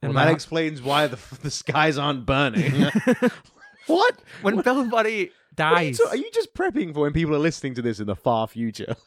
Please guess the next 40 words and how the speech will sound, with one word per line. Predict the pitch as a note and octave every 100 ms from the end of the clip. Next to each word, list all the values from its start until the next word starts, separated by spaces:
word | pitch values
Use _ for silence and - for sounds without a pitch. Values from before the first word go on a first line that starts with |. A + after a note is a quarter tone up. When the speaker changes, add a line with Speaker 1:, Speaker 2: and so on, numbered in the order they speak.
| -
Speaker 1:
I |
mean, | A2
I'm | A#2+
predicting | C3 G#2+ A#2 - A2+
things. | A2 A2+ -
Speaker 2:
Should |
we | E3+ E3
just | E3 C#3+
start | D#3 C3+
naming? | C#3+ C#3+
Speaker 1:
Do |
you | E3+
wanna | G3+
know | G#3
what | F3+ D3
Speaker 2:
"Oh, |
Speaker 1:
happened? | D3+ D3 C#3+
Speaker 2:
man, | D#3+ E3+ D#3+
when, | D3+ D3
Speaker 1:
Do | C#3+
you | F3
know | G3
what? | G#3+
Do | G#3 -
you | D#3+
wanna | E3+ F3+
know | E3+
Speaker 2:
when |
Speaker 1:
what | E3
Speaker 2:
Christopher | F#3+ - -
Speaker 1:
actually | D#3+
Speaker 2:
Walken | F3+ F3+ E3+ D#3+
died, | C#3 D#3+ D3 C3 B2
I | B2+
was | B2+ G#2+
heartbroken." | B2+ C#3 - A2 A2 A2
Speaker 1:
Do | C3
you | D#3
wanna |
know | E3